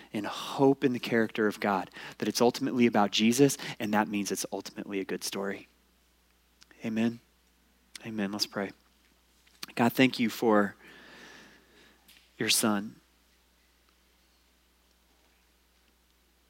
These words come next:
And thank you for the fact that we can put our hope in the reality that in all of our pain or in all of our piety and in our highest moments, our lowest moments, when we're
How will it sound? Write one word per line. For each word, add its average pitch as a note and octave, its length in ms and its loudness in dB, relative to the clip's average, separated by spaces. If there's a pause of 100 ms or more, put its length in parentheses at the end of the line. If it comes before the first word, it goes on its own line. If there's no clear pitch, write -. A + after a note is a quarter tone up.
(180)
And A2+ 80 -14
thank B2+ 320 0
you A2+ 100 -2
for G#2 680 -2 (2000)
the - 40 -10
fact - 380 4
that A2+ 100 2
we B2+ 180 4
can C3 360 2
put C3+ 240 0
our B2 160 0
hope - 340 0
in B2 80 -4
the A#2+ 80 0
reality A2 800 0 (1400)
that G#2+ 80 -10
in - 80 -6
all C3 160 8
of C3+ 80 6
our B2 100 6
pain C#3+ 560 6
or A2 140 0
in G#2+ 40 -2
all C3 160 6
of C#3 80 6
our A#2 120 4
piety C#3 560 8
and B2+ 120 4
in G#2+ 60 2
our G#2+ 160 4
highest C#3+ 500 8
moments, D3 460 8
our G2+ 140 0
lowest C#3+ 480 12
moments, D3 480 8
when A2+ 160 0
we're G#2 200 2